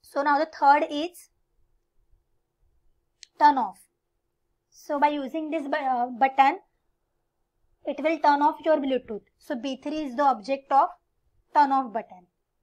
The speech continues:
So B three dot set on click listener. Now here we are using a disable method to turn off the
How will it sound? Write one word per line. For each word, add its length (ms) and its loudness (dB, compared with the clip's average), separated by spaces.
So 160 -10
B 160 -8
three 200 -10
dot 200 -8
set 180 -4
on 160 -2
click 220 -8
listener. 320 -6
Now 180 -2
here 300 -4
we 80 -8
are 120 2
using 400 -10
a 200 0
disable 520 -4
method 340 -12
to 180 -8
turn 240 2
off 220 2
the 260 -2